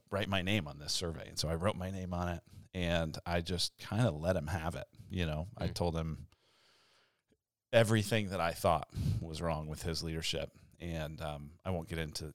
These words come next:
Speaker 1: details on what <laughs> I thought those things were, uh, right now. I don't know that that would be needed. But, um, I remember,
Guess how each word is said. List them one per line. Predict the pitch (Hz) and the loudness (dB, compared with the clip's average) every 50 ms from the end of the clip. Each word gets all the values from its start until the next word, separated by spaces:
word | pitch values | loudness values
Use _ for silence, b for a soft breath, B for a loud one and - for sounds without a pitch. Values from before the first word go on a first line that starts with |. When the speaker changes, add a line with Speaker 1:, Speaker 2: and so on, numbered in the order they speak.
| - - | -12 -18
Speaker 1:
details | - - - - 82 78 85 | -18 -8 -4 -2 -2 0 -2
on | 87 78 | -2 -4
what | 82 82 - _ - - | -4 -4 -6 _ -16 -18
<laughs> | - - - 87 | -12 -4 0 0
I | 92 | 0
thought | 87 - 95 80 - | 2 2 2 0 2
those | - 92 87 - | 0 0 2 2
things | - 95 92 85 87 | 2 0 -2 -2 0
were, | 90 90 90 85 76 80 98 - - | 2 4 4 4 2 0 -4 -6 -4
uh, | 95 78 76 71 | -4 -2 -2 -2
right | 76 78 62 | -4 -6 -6
now. | 71 78 76 | -4 -4 -4
I | |
don't | 78 78 - - | -4 -6 -6 -6
know | 80 78 | -4 -4
that | 78 73 | -4 -4
that | 78 80 65 55 | -6 -6 -6 -8
would | 78 71 | -10 -10
be | 71 80 80 76 73 - - - - | -8 -6 -6 -6 -8 -10 -14 -14 -8
needed. | 92 92 92 95 87 80 78 78 - - B B B B B B B B B B B B B B B B B - | -4 0 0 0 0 0 -4 -6 -8 -14 B B B B B B B B B B B B B B B B B 4
But, | 107 110 107 104 101 - - - | 8 8 8 8 8 4 -2 -4
um, | 104 101 95 92 87 85 85 82 85 90 - - - _ _ _ _ _ _ - - _ - | -2 0 0 0 0 -2 -4 -6 -6 -8 -12 -16 -20 _ _ _ _ _ _ -20 -12 _ -2
I | 101 | 0
remember, | 101 110 113 104 92 87 - | 2 2 4 4 2 2 0